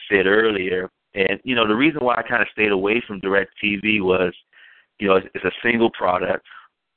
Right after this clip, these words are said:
right? And, and, and a lot of people want that phone and they want that internet. Then DirecTV was just harder to get people qualified. Comcast, Time Warner,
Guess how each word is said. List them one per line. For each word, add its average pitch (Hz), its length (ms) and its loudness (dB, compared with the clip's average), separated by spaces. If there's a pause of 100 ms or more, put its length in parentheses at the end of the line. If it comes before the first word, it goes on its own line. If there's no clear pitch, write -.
(220)
right? 90 260 4
And, 87 180 -4
and, 87 160 -8 (120)
and 85 320 -6 (100)
a 92 60 0
lot 95 160 6
of - 80 0
people 95 400 -4
want 95 260 0
that 90 160 2 (140)
phone 90 340 -2
and 87 80 -4
they 87 100 2
want 90 240 0
that 85 140 -2
internet. 95 500 2 (520)
Then 110 120 2
DirecTV 107 800 2
was 90 140 -4
just 95 160 -2
harder 101 400 2
to 90 100 -8
get 92 200 -6
people 90 260 -10
qualified. 85 800 0
Comcast, 95 840 0 (200)
Time 95 360 -2
Warner, 92 440 0